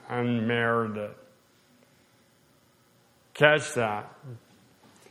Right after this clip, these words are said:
We cannot in our life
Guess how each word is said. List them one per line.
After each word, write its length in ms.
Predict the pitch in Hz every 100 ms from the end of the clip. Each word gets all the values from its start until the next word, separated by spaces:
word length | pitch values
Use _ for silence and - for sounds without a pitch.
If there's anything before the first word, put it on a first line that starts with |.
| -
We 240 | - 139 139
cannot 760 | 123 156 180 196 190 175 160
in 220 | 151 151 147
our 340 | 143 139 131
life 500 | 131 143 135 127 110